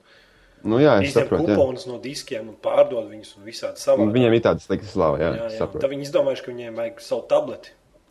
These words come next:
Speaker 2: Tas, nu, pasaulē šobrīd bez iPad un vēl simt piecdesmit miljoniem visādi dažādu made in China tablešu trūkums. Bet viņi gāja savādāku ceļu.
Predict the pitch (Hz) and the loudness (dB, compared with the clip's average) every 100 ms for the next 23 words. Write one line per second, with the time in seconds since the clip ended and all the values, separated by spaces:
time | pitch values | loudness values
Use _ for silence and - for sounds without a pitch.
0 | _ - - 170 202 190 - - - - | _ -20 -14 -10 -6 -6 -8 -6 -4 2
1 | 135 117 143 139 127 - - - _ 117 | 0 0 -2 -4 -4 -10 -18 -20 _ -16
2 | 113 127 147 - 120 120 120 139 135 120 | -8 0 2 2 -4 -6 2 2 2 -14
3 | - 135 104 - 113 110 127 117 107 110 | -10 -10 -10 -14 -16 -12 -10 -10 -12 -14
4 | 104 101 123 - 139 - 120 120 98 101 | -16 -18 -16 -8 -8 -6 -8 -8 -10 -16
5 | _ _ _ _ _ 113 113 110 - 110 | _ _ _ _ _ -12 -12 -14 -10 -6
6 | 123 127 - 135 123 117 - - _ _ | -6 -8 -2 -2 -2 -8 -12 -18 _ _
7 | _ _ _ 123 147 - 131 - _ _ | _ _ _ -8 -6 -8 -12 -16 _ _
8 | _ _ _ _ _ _ - - 135 127 | _ _ _ _ _ _ -18 -16 -16 -6
9 | 117 120 - 120 139 123 120 - - 123 | -2 -2 -2 -2 0 0 -2 -6 -8 -8